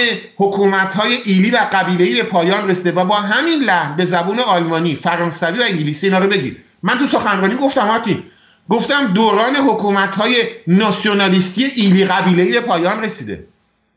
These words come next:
ما دیگه بر مبنای ایل و قبیله کشور نمی‌خوایم درست کنیم. ما نمی‌خوایم استان، مشخص مرزهای استانیمون ایلی قبیله‌ای باشه،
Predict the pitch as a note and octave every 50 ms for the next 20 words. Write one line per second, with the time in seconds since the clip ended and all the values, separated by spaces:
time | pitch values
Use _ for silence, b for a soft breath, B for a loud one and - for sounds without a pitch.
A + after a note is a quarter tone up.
0 | _ _ _ _ _ _ b b b b b F3+ G#3+ B3+ C#4+ C4+ C#4 D4 C#4+ C4+
1 | C4 A#3 A3 G#3+ G#3+ G#3 G#3 G3 G3 G#3 G#3+ G#3+ A3 A3+ - - A3+ G#3 G3+ G3+
2 | G#3 G#3 G3 - - G3+ G3 G3 F3+ G3+ G3 G3 B3 C#4+ C4+ A3+ - - - -
3 | _ - - A3 G#3 - - G3 A3 A#3 B3+ C4+ D4 D4+ C4 - A#3+ G3 F3 F3
4 | D#3+ C3+ B2+ B2+ B2+ - B2 G#2+ F#2+ F2+ E2+ - - _ _ _ B B B B
5 | B F3+ G#3+ B3 C4+ D4+ E4 E4+ D#4+ - - B3 A#3+ A#3+ A#3+ A#3+ A#3 A3 F#3+ -
6 | - - A3+ A3 G#3+ G3 D3+ - - - _ _ _ A#3 G#3 A3 G3 - A3+ G#3
7 | G#3 G#3 G#3 G#3+ G#3 G#3+ G#3 G#3 G#3 G3+ F#3 - G#3 G#3 G#3 G#3+ G#3 G3+ G3 G3
8 | - - G3+ G3 G3+ G#3 G3+ G3+ F#3+ F3+ - - - - _ A3+ A3 G#3+ G3+ G3
9 | G3+ G3+ F#3+ F#3+ F3+ F3+ F3 F3 F3 D#3+ D#3+ D3+ C#3 C3 C3 C3 - B2 G2 F2+